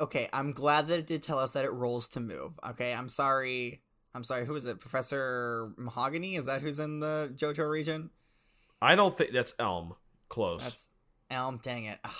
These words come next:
Speaker 1: sorry, I got the wrong tree. Uh, so thank you, Elm, for, for, uh, illuminating that for us. <clears throat> It rolls to move. If the ground is uneven, a sudden jolt from hitting a bump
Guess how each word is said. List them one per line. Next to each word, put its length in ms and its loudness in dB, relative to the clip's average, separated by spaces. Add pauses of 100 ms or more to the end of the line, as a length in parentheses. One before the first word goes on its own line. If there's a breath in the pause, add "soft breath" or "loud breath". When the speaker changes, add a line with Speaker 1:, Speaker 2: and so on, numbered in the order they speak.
(220 loud breath)
Speaker 1:
sorry, 220 -4
I 20 -6
got 120 -6
the 60 -10
wrong 220 -4
tree. 380 -8 (600 soft breath)
Uh, 240 8
so 140 4
thank 320 4
you, 140 -2
Elm, 340 -4
for, 480 0
for, 500 0
uh, 500 -4 (240)
illuminating 600 -2
that 220 -8
for 200 -6
us. 240 -2
<clears throat> 520 -6
It 100 -2
rolls 260 8
to 100 4
move. 280 -4 (280 loud breath)
If 120 2
the 80 6
ground 300 4
is 80 4
uneven, 580 -2
a 120 -4
sudden 460 4
jolt 300 4
from 180 -4
hitting 220 -2
a 60 -2
bump 420 4